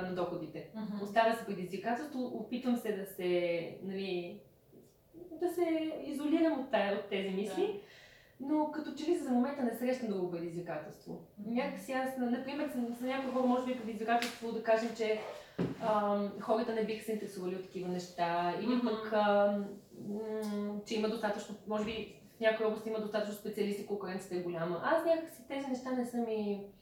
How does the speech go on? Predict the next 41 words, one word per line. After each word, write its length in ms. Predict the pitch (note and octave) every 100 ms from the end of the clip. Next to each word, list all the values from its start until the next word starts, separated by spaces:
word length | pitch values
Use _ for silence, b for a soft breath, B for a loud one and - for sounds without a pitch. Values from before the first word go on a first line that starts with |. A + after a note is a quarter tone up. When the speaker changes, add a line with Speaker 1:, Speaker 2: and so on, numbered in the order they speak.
| b b b b b -
Speaker 1:
Още 220 | D#4+ E4+
се 180 | - G#3
боря 200 | B3 B3+
с 100 | -
контрола, 560 | G#3 G3+ G3+ F3 F3
нали, 380 | F3+ F3 F3+ F3 -
че 100 | G#3+
нямам 320 | A3 C4+ -
контрол 360 | A3 A3 A#3
над, 220 | B3+ A#3+ -
<laughs> 1300 | - A#3 A3 - - - - - - - - - -
над, 160 | A3 G#3+ -
над 260 | G#3 G#3 G#3
тези 240 | G3+ G3+
неща, 400 | F3+ - A3 F4 C4
но 100 | C#4
Speaker 2:
Да. 60 |
Speaker 1:
пък, 240 | D4+ - C#4+
а, 420 | C#4 C4 A#3+ A#3+
се 80 | B3+
опитвам 300 | D#4 D#4 D4+
да 60 |
намирам 380 | C4+ B3+ C#4 C4+
позитивната 540 | A3+ G3+ B3 B3 G#3+ G3
страна 340 | F#3 F#3 F3+
на, 380 | F3 E3+ E3 E3+
Speaker 2:
Мгм. 100 | F3
Speaker 1:
на 100 | F3+
това 160 | - F#3+
нещо 280 | A3 A#3+
и 100 | D#4+
да, 100 | B3
и 200 | B3 -
да 120 | B3 -
посрещна 440 | A#3+ B3+ D4+ D#4+
това, 220 | - D4
което 280 | C4+ C4+ B3
идва 360 | A#3+ G#3+ B3+ D4+ - B B B B B B B B
по 60 | D#4
най-добрия 480 | E4 E4+ E4+ F4 F4
начин. 260 | F4+ F3+